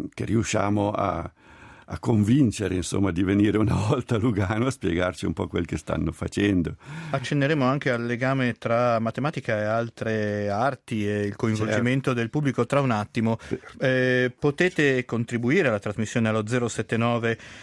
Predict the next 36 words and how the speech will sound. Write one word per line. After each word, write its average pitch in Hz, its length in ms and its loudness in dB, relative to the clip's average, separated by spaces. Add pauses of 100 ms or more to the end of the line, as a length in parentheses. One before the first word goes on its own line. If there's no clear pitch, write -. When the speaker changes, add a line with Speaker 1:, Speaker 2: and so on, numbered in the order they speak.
(140)
Speaker 2:
eh, 110 280 0
otto 123 280 0
sette 123 320 -2
tre 139 320 4
nove 127 300 2
otto 135 300 4
due 127 180 2
cinque, 151 400 2
che - 60 -8
è - 20 0
il 110 60 -2
suo 113 120 -4
numero 117 320 2
WhatsApp, 127 560 0
oppure 120 360 2
via 127 300 2
S 139 140 -2
M 127 180 2
S 131 280 0 (380)
al 120 280 0
nove 135 260 4
cinque 135 300 0
cinque, 143 320 0
parola 113 280 0
chiave 123 460 2
Rete 156 220 2
uno, 160 220 2
oppure 139 440 0 (280)
allo 117 240 0
zero 143 220 2
otto 139 260 0
quattro 151 340 2
otto, 156 320 2
telefonando 117 640 0
in 123 100 2
trasmissione, 143 760 0